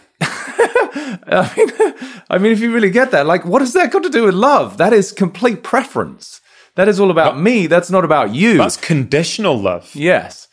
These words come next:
Speaker 1: It,
Speaker 2: That's
Speaker 1: well,
Speaker 2: conditional love in some ways, isn't it? It's like, "Behave in the way that I like and I will love you."
Speaker 1: For that reason, I would actually say it's got nothing to do with love, which is a deeper interpretation of love. See, when people talk about unconditional love, I say that's complete paradox,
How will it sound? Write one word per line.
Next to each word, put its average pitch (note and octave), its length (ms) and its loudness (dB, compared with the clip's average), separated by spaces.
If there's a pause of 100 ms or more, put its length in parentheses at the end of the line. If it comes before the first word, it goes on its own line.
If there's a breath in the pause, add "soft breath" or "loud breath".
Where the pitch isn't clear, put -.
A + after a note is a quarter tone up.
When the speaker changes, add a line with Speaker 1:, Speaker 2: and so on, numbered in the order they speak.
(360 soft breath)
Speaker 1:
It, D3+ 160 -2
Speaker 2:
That's E3+ 200 0
Speaker 1:
well, F#3 100 4
Speaker 2:
conditional D#3 640 0
love G2+ 320 0
in A2+ 220 -2
some E3 240 -2
ways, A2+ 200 0
isn't F#3 220 0
it? G#2 100 0
It's - 140 -6
like, A#2+ 220 0
"Behave D3+ 400 0
in C#3+ 80 -4
the C3 80 0
way B2+ 160 2
that A#2 160 -2
I A#2 100 -2
like A#2+ 720 -2
and A2+ 160 -4
I A2+ 80 0
will A2 140 -2
love B2+ 260 -2
you." F#2+ 280 -6 (180 soft breath)
Speaker 1:
For D3 160 -2
that D3 200 0
reason, D#3+ 360 0
I C3+ 100 2
would C3+ 140 0
actually D#3 340 -4
say D3+ 280 0
it's A#2 180 -4
got G#2+ 100 -8
nothing B2+ 380 -6
to A#2+ 120 -10
do C3+ 460 -4
with G2 240 -8
love, F2+ 260 -8
which G#2+ 200 -10
is G#2+ 80 -6
a A2+ 60 -6
deeper A#2+ 340 -6
interpretation A2 680 -6
of F#2+ 120 -12
love. A#2 200 -2
See, - 160 -6
when B2+ 160 -4
people D#3+ 240 -4
talk C3+ 180 -4
about A#2+ 260 -4
unconditional A#2 640 -6
love, B2 260 0
I G#2+ 120 0
say A2 200 -4
that's A2 260 -4
complete A2 400 -10
paradox, C#3 560 -4